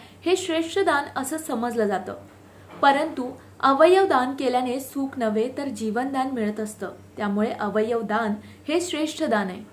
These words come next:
स्वर्गीय ताराबाई केसरीनाथ म्हात्रे यांनी मृत्यूनंतरही अनेकांना अवयव दानातून जीवनदान दिल्याने दुःखातही त्यांच्या कुटुंबियांना कोणाला तरी जीवनदान मिळाल्याचं सुख मिळत आहे.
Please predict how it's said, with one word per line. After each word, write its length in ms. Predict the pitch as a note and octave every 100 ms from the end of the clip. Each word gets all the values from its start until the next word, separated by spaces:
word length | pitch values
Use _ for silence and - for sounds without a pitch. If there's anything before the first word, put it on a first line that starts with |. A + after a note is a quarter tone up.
| - -
स्वर्गीय 520 | - D4+ D4 C4+ E4+
ताराबाई 520 | F4+ C#4 B3 C4 C#4+
केसरीनाथ 580 | D#4 B3+ A3 B3 B3 B3 B3+
म्हात्रे 440 | B3 A#3 A#3+ G#3+ A#3
यांनी 240 | A3 A3+
मृत्यूनंतरही 1040 | B3+ A3+ A3+ C#4+ C#4+ A3+ G#3+ C#4+ C#4+ A3 A#3 -
अनेकांना 640 | A#3 C#4+ D4+ B3 G#3 F#3+ - - -
अवयव 420 | - C4 D4+ E4 E4+
दानातून 560 | C4+ A3 C4 B3+ C4
जीवनदान 560 | A3+ A3+ A#3+ C4+ C#4 C4+
दिल्याने 480 | A#3 A#3 B3+ G3 - - - -
दुःखातही 680 | A3 B3 - C#4 C#4 A3+ C#4
त्यांच्या 400 | B3 G#3+ C4 C4+ C4+ - - -
कुटुंबियांना 680 | C#4 - E4 F4+ F4 B3 G#3
कोणाला 540 | - - A3+ A3+ A#3 C4
तरी 140 | C4+ B3+
जीवनदान 560 | A3+ A3 B3+ D4 D#4
मिळाल्याचं 540 | D4 A#3 A#3 A#3 A#3+ C4+
सुख 360 | - C#4 A3+ A3 - - -
मिळत 300 | A3 G#3+ G3+
आहे. 200 | F#3+